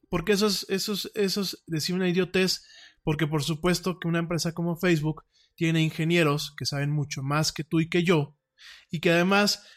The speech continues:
pues tienen, eh, si tú no has leído los, los papers y, y las cosas que publica constantemente Facebook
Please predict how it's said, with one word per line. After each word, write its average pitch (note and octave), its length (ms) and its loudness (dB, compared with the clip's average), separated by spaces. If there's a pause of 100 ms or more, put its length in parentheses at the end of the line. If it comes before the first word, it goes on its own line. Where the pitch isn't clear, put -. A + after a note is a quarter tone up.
(160)
pues D#3+ 220 0
tienen, F3+ 440 0
eh, C3 640 -4
si D3 140 -10
tú D#3+ 100 -4
no F3 140 2
has D#3+ 100 0
leído E3 280 4
los, C#3+ 180 0
los B2+ 200 -8
papers D#3+ 600 -2
y, A#2+ 300 -10
y C#3+ 80 -12
las B2+ 240 -8
cosas D3+ 200 -4
que - 140 -20
publica D3 460 -4
constantemente C#3 640 -8
Facebook D#3 480 -4